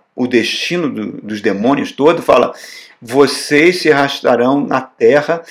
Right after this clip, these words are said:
e do pó se alimentarão." E vira para Adão e fala, "Você é pó, o pó você vai retornar." O que, em outras palavras, tá dizendo o seguinte: a carnalidade humana alimenta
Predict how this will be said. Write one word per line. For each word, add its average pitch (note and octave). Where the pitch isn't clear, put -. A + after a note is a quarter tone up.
e C#3
do C3+
pó F3+
se G3+
alimentarão." F#3+
E F3
vira E3+
para E3
Adão E3
e G3+
fala, D#3+
"Você D3
é G#3
pó, -
o E3+
pó E3+
você D#3
vai D3+
retornar." D3
O E3
que, -
em E3+
outras F#3
palavras, D#3
tá E3+
dizendo D3+
o F3
seguinte: D3+
a C3+
carnalidade F3+
humana C#3+
alimenta F#3